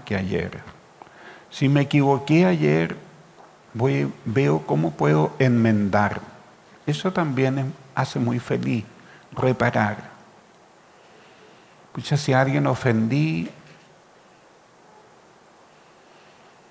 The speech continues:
voy a tratar de reparar eso. Si en algo me sentí equivocado,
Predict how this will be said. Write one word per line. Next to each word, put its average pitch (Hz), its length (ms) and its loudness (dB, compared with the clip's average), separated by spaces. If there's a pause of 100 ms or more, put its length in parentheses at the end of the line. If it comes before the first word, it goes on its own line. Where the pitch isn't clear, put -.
(640)
voy 131 140 4
a 135 60 0
tratar 127 340 2
de 139 100 2
reparar 123 540 2
eso. 113 400 -4 (600)
Si 113 800 2 (220)
en 120 120 0
algo 127 720 2
me 117 160 0
sentí 117 1120 -2 (1800)
equivocado, 143 920 0